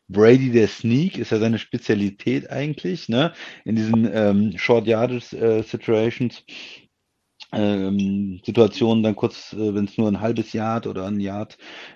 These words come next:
ähm, zu holen gilt. Haben sie nicht gemacht. Sie, sie haben versucht zu laufen, haben es nicht geschafft.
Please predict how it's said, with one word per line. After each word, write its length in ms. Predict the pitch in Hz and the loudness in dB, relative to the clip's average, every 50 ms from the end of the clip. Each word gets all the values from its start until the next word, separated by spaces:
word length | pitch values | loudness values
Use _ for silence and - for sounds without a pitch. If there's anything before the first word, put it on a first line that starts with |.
| _ _ | _ _
ähm, 240 | 110 110 107 110 104 | -6 -4 -2 -2 -2
zu 180 | - - 110 95 | -2 -2 0 2
holen 260 | 117 120 120 120 113 | 4 4 4 4 4
gilt. 340 | 117 123 127 127 123 - - _ - - - - - _ _ _ _ | 6 6 6 6 4 -2 -12 _ -20 -20 -20 -20 -20 _ _ _ _
Haben 220 | - - 104 120 113 | -6 0 0 2 2
sie 80 | 104 | 2
nicht 180 | 98 120 - - | 2 0 2 2
gemacht. 360 | 147 143 147 170 170 - - | 0 2 2 0 -2 -4 -10
Sie, 80 | - - | -6 0
sie 340 | 113 120 117 117 113 110 117 | 2 4 4 4 4 4 2
haben 140 | 113 113 107 | 2 2 0
versucht 280 | - 104 113 113 - | -2 -4 -6 -6 -4
zu 100 | - 101 | -2 0
laufen, 340 | 98 95 101 117 - - 135 | 2 2 2 2 0 0 0
haben 80 | 117 110 | -2 -2
es 120 | - - | -2 -4
nicht 100 | 117 - | -6 -6
geschafft. 500 | - 104 - - 113 117 - - - - | -6 -6 -4 -4 -4 -6 -6 -8 -12 -20